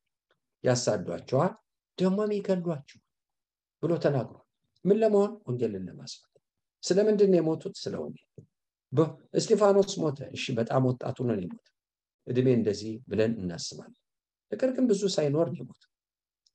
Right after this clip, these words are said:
ምን አመጣ ለቤተ ክርስቲያን? ምን ይሆናል? ወደ ዓለም ሁሉ፣ ወደ ተለያየ ሀገር ቤተ ክርስቲያን ተበተነች። ወደ ሄዱበት ቦታ ሁሉ ወንጌል ተሰበከ። የሮምን ቤተ ክርስቲያን ታሪክ እንመለከታለን። ሐዋርያት ሥራ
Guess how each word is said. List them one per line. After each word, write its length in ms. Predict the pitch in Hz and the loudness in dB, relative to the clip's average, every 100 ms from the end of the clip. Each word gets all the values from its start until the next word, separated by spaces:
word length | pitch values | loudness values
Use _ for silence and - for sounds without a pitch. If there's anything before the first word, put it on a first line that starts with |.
| - | -2
ምን 120 | 185 214 | 2 4
አመጣ 280 | 196 190 165 | 4 2 0
ለቤተ 280 | 151 139 135 | -2 -2 -4
ክርስቲያን? 400 | 135 - 120 117 | -12 -10 -4 -4
ምን 160 | 90 92 | -4 -8
ይሆናል? 220 | 92 - _ _ - | -10 -16 _ _ -12
ወደ 140 | 98 - | -10 -6
ዓለም 260 | 120 147 170 | -4 -4 -6
ሁሉ፣ 240 | - 226 226 226 - _ _ _ | -8 -10 -8 -10 -12 _ _ _
ወደ 120 | 104 127 | -8 -6
ተለያየ 400 | 131 175 180 156 131 | -2 -2 -2 -2 -4
ሀገር 240 | 113 - | -4 -8
ቤተ 180 | - - | -12 -18
ክርስቲያን 400 | - - - 73 - _ _ | -20 -20 -18 -18 -20 _ _
ተበተነች። 600 | - 78 - 127 208 220 - _ _ _ _ | -16 -14 -6 -2 -2 -4 -14 _ _ _ _
ወደ 140 | 92 104 | -6 -2
ሄዱበት 420 | 139 139 127 123 | 0 -2 -4 -6
ቦታ 220 | 123 104 95 | -8 -10 -10
ሁሉ 160 | - 120 | -12 -10
ወንጌል 300 | 110 92 92 | -8 -8 -12
ተሰበከ። 480 | - - 117 131 160 185 - _ _ _ - | -12 -8 -4 -2 -2 -2 -4 _ _ _ -4
የሮምን 360 | 95 110 104 90 | 0 0 0 -4
ቤተ 160 | - - | -8 -16
ክርስቲያን 400 | - - 78 76 | -18 -12 -12 -12
ታሪክ 260 | - - 120 | -14 -12 -4
እንመለከታለን። 800 | 135 175 185 185 185 175 170 175 | 0 2 2 0 -4 -4 -4 -6
ሐዋርያት 380 | 104 95 98 - | -6 -4 -4 -6
ሥራ 160 | - | -6